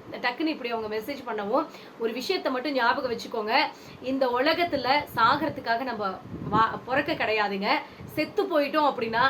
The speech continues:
நம்மளையே நினைச்சுக்கிட்டு நம்மளை சுத்தி இருக்கிறவங்க எல்லாரும் இருப்பாங்க அப்படின்னு நினைச்சிடாதீங்க. அவங்கவங்க வாழ்க்கையை வாழ்ந்துட்டு அவங்கவங்க போயிட்டே இருப்பாங்க. மிஞ்சு போனா ஒரு மாசம்,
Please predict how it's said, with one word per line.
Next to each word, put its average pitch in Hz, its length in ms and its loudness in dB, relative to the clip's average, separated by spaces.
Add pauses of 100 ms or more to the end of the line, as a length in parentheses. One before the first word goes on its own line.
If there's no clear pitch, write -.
நம்மளையே 220 420 2
நினைச்சுக்கிட்டு 254 480 -2
நம்மளை 233 120 -4
சுத்தி 285 360 -6
இருக்கிறவங்க 233 300 -2
எல்லாரும் 247 400 2
இருப்பாங்க 247 440 0
அப்படின்னு 233 400 2
நினைச்சிடாதீங்க. 226 640 -2 (600)
அவங்கவங்க 294 480 2
வாழ்க்கையை 285 480 2
வாழ்ந்துட்டு 247 400 0 (100)
அவங்கவங்க 247 440 -2
போயிட்டே 269 320 2
இருப்பாங்க. 240 440 0
மிஞ்சு 285 400 -4
போனா 254 300 4
ஒரு 220 180 0
மாசம், 240 380 -2